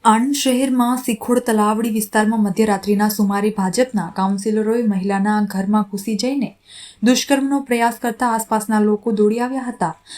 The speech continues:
અને ભાજપના કાઉન્સિલરને મેથી પાક ચખાડ્યો હતો.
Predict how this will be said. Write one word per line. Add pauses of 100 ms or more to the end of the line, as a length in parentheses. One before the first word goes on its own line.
(140)
અને
ભાજપના
કાઉન્સિલરને
મેથી
પાક
ચખાડ્યો
હતો.